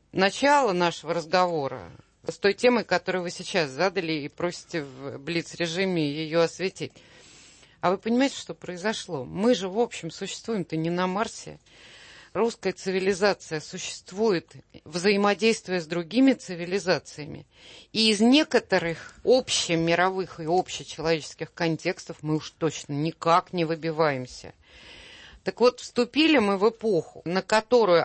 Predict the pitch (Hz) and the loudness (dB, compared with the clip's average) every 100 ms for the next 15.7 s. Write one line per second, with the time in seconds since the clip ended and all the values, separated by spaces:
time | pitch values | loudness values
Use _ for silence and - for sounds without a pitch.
0 | 175 180 170 226 196 170 156 151 165 185 | 4 0 4 4 4 2 0 -2 -4 2
1 | 233 254 202 165 180 165 196 214 - 185 | 4 4 2 0 -2 2 2 0 -2 -6
2 | - 180 165 165 170 160 - 165 - 175 | -4 -6 -2 0 -2 -4 -2 -4 -2 0
3 | 190 185 139 117 - - 131 _ _ _ | 0 0 -10 -16 -18 -20 -20 _ _ _
4 | _ _ _ 220 302 285 170 196 269 285 | _ _ _ 0 2 4 2 4 4 4
5 | 240 - 175 175 180 202 214 190 - 175 | 2 -2 -4 -2 2 4 4 2 -10 -2
6 | 247 247 202 170 151 143 160 - 208 202 | 2 4 4 2 0 -2 -2 4 4 4
7 | - 185 170 170 160 185 196 202 226 220 | 0 -2 -2 -4 0 2 4 4 2 -4
8 | - - 139 131 156 175 - 214 185 160 | -6 -12 -10 -10 -6 -6 0 2 2 2
9 | 151 156 156 160 160 - 262 294 254 151 | -2 -4 -2 0 -2 0 4 6 4 2
10 | 127 _ - - - - _ 202 240 - | -2 _ -20 -20 -20 -20 _ 2 2 2
11 | 269 294 247 - 185 180 175 190 202 285 | 2 4 2 2 -2 -2 -4 -4 0 4
12 | 330 349 285 151 - - - _ _ - | 6 6 4 2 -4 -20 -20 _ _ -2
13 | 185 190 247 277 - 311 339 - 220 208 | 0 4 2 2 2 4 4 4 4 4
14 | 196 196 185 190 233 226 - 190 - 196 | 2 4 2 2 2 2 2 -2 0 -2
15 | 180 196 202 196 151 - - | 2 2 2 2 0 -4 -18